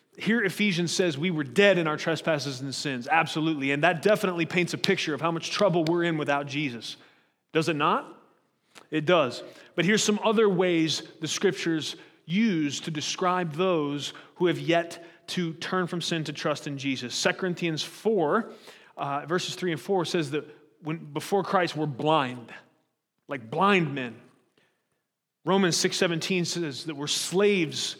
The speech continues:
to sin before being set free by the blood of Christ. John three nineteen through twenty says we are lovers of darkness. Mark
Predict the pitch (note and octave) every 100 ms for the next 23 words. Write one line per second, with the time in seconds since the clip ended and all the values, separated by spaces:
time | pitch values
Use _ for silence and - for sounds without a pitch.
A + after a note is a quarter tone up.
0 | - - D#3 - F3 C#3 A#2 A2+ - D3
1 | - E3+ D#3 D3 - D#3 D3+ - D#3+ C#3
2 | - - _ _ _ - C#3+ C3+ C#3 C3+
3 | - D3 C3 B2 - - _ D#3+ F#3 F3
4 | E3+ G3+ F3+ F3+ F3+ F3+ - - F#3+ E3+
5 | F3+ D3 E3+ D3+ D3 F#3 E3+ E3 D3+ D3
6 | B2 D3+ F3+ - D3 A#2+ - - - -
7 | - _ _ _ _ _ _ _ _ _
8 | _ _ _ _ D3 F3 E3 -